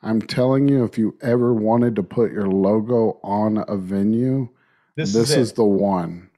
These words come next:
Speaker 2: Yeah.
Speaker 1: Pay
Speaker 2: You gotta
Speaker 1: for that,
Speaker 2: do it.
Speaker 1: even if you can't attend, because you're gonna want your, your name and your company all over this space for sure.
Speaker 2: Yeah, it, it's, uh,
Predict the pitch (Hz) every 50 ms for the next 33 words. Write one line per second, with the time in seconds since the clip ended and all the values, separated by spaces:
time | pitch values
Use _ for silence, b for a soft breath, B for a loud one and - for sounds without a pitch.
0 | b b b b - 123 117 - - - _ - - 139 139 151 160 165 180 165
1 | 131 127 131 143 143 139 143 143 156 156 160 151 143 135 - 165 151 143 - -
2 | 156 147 143 139 - - - 123 113 - - - 139 131 123 110 104 101 98 95
3 | - b b b b b b b b b b - 117 104 - - 120 107 95 98
4 | 110 120 131 139 139 131 117 107 110 113 117 117 104 - - - _ - 110 104
5 | 107 110 110 110 110 113 110 110 110 104 - - - - 117 104 107 110 113 110
6 | 113 110 107 107 107 107 104 104 101 101 - - - - - 98 92 95 98 98
7 | 101 101 95 - - 107 98 98 90 - 92 95 92 85 - - 90 92 98 95
8 | 90 92 90 87 85 80 82 85 - - - - 90 - - - - - - -
9 | - 90 82 71 - - - - - - - - - _ _ _ _ _ _ _
10 | _ _ _ _ _ - 131 127 120 113 104 95 - - _ _ _ _ - 156
11 | 156 156 151 160 151 147 147 - - - - 151 135 127 123 120 117 113 113